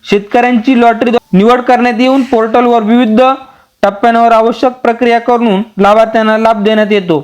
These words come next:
गेल्या पाच वर्षात अशा पद्धतीने लाभार्थ्यांना लाभ देण्याची प्रक्रिया सुरू असून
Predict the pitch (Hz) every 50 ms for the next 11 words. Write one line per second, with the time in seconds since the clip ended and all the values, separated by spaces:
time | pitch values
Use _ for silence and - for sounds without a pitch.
0 | - _ - 165 190 208 220 233 233 220 - 247 254 247 - 277 254 240 240 262
1 | 233 196 220 208 208 208 - 247 220 240 240 214 240 233 226 247 220 208 208 208
2 | 208 208 208 220 226 220 214 233 226 226 214 208 214 214 - _ _ - _ _
3 | _ - 196 208 220 214 202 220 233 233 233 233 220 247 220 - 226 214 226 226
4 | 226 226 220 - 233 220 226 233 233 240 233 226 202 185 190